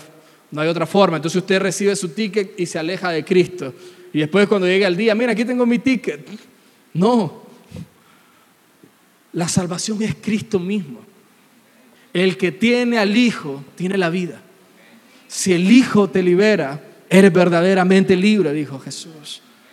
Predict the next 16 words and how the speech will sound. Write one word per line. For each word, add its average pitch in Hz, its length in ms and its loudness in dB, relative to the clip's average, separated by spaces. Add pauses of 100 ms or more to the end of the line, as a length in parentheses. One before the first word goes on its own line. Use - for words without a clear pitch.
(600)
Amén. 220 420 0 (1500)
Eso 247 320 0
es 208 80 4
la 220 120 0
salvación, 208 600 -2
tener 240 580 2 (200)
a 190 140 -2
Cristo. 220 540 0 (540)
Me 190 100 -4
encanta 254 460 2
cómo 233 320 0
Pablo 247 320 0
escribe, 240 380 0
porque 202 240 -2
él 208 60 -4
dice, 220 280 -4